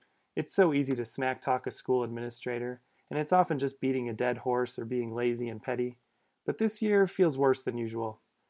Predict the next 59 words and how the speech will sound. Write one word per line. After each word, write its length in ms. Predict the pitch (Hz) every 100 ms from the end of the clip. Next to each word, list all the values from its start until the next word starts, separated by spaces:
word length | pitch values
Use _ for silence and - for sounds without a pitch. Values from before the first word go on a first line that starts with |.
| _ _ 143
And 80 |
I 100 | 170
was 180 | 226 208
hopeful 360 | 226 202 151 139
when 80 | 135
the 80 |
admins 420 | 135 147 147 135 127
came 220 | 135 127
out 140 | 135
of 100 | 135
the 80 | 127
chute 380 | - 147 135 -
post-Easter, 840 | 143 139 - 156 147 127 120 123 _
ready 260 | 131 131 139
to 80 | 139
get 220 | 143 147
things 260 | 143 139 135
rolling 300 | 143 131 123
into 200 | 120 127
next 300 | 120 - 123
year. 300 | 120 123 _ _ _ _ _ -
Now 200 | 160 170
when 100 | 139
I 60 |
talk 280 | 135 147 143
to 80 | 135
my 140 | 123
friends 340 | - 139 139 123
at 80 |
other 160 | 127 123
schools, 480 | 113 - 135 135 131
they're 180 | 131 131
just 200 | 110 123
laughing. 420 | 117 110 113 113 _ _ _ _
They've 140 | 151 151
had 180 | 120
signed 260 | - 135 127
contracts 480 | 131 131 143 131 -
for 100 | 127
next 320 | 123 120 -
year 180 | 131 127
in 60 |
their 140 | 127 123
drawers 400 | 131 131 131 -
for 120 | 139
weeks." 520 | 123 110 - - - _ _ _ _ _ _ _ _ _ -
"I 80 | 147
cannot 420 | - 131 131 -
imagine 600 | 131 123 123 120 117 120
the 80 | 117
stress 340 | - 127 117
this 220 | 120 -
creates 400 | - 131 120 120
for 160 | - 123
you 220 | 120 127
and 100 | 117
the 60 | 117
chair 260 | - 120
people. 420 | 113 131 - 127